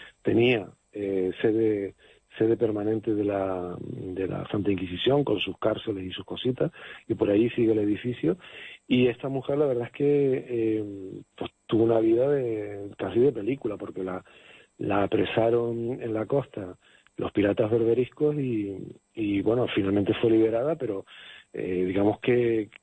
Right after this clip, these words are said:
que no le fue muy, muy bien, ¿no? Eh, a lo largo de la vida se dedicó a, a, al oficio de, de lo que hoy sería una, una yerbera o una curandera, ¿no? A, a realizar pócimas,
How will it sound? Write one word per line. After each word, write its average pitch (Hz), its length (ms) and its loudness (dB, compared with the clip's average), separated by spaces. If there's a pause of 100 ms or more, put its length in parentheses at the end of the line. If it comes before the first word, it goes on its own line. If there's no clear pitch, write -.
que 107 100 -2
no 107 160 2
le 120 100 4
fue 120 140 0
muy, 101 600 -2
muy 104 200 2
bien, 107 300 4
¿no? 127 240 -10
Eh, 98 640 -6 (600)
a 110 120 2
lo 107 100 6
largo 107 220 4
de 107 80 2
la 101 100 -4
vida 127 300 2
se 110 80 -2
dedicó 101 380 2
a, 110 220 -4 (560)
a, 95 260 -6 (100)
al 107 100 4
oficio 117 480 0
de, 101 240 0 (460)
de 104 360 -2
lo 104 140 2
que 117 80 2
hoy 120 80 2
sería 143 220 2
una, 117 280 0
una 110 220 0
yerbera 104 540 2
o - 40 0
una 101 200 -6
curandera, 98 560 -4
¿no? 143 240 -4
A, 95 280 -8 (360)
a 98 120 -4
realizar 98 480 0
pócimas, 117 680 0